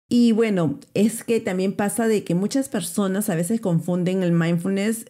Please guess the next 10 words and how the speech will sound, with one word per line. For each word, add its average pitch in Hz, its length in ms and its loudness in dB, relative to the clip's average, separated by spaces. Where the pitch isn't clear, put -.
y 175 300 0
simplemente 196 580 -2
lo 220 100 0
circunscriben 185 1000 0
como 175 320 0
a 156 40 0
un 170 180 0
tipo 185 220 -4
de 190 100 0
meditación. 190 640 -2